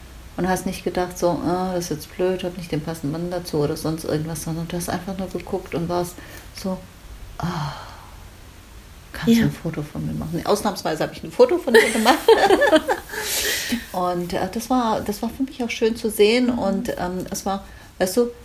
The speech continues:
Speaker 1: ähm, man darf auch ein Brautkleid probieren, wenn man nicht heiratet, einfach ein bisschen glücklich zu sein, finde ich.
Speaker 2: Die Magie zu spüren,
Speaker 1: Ja.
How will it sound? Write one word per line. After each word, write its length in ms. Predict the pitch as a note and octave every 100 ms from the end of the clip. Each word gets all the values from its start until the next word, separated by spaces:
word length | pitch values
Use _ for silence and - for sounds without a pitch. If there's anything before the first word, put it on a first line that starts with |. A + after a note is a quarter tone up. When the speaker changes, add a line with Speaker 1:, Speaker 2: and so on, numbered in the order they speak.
| - -
Speaker 1:
ähm, 200 | F3 F3
man 140 | F3 E3
darf 240 | E3+ E3+
auch 180 | - -
ein 80 | E3+
Brautkleid 480 | D3+ E3 - F3 -
probieren, 440 | E3 - E3 D#3
wenn 100 | D3+
man 140 | C3+
nicht 220 | E3 - G3
heiratet, 680 | F3+ F3 E3+ D#3+ D#3+ D#3 -
einfach 300 | E3+ G3+ G#3
ein 100 | G3+
bisschen 340 | F3 - G#3+
glücklich 420 | - A#3+ - E3+
zu 100 | -
sein, 260 | - D3+ D#3+ -
finde 200 | E3 E3+
ich. 60 | - - -
Speaker 2:
Die 100 | A#3
Magie 340 | G#3+ G#3+ A3+
zu 160 | - A#3
spüren, 360 | - A#3 A#3
Speaker 1:
Ja. 220 | F3+ C#3+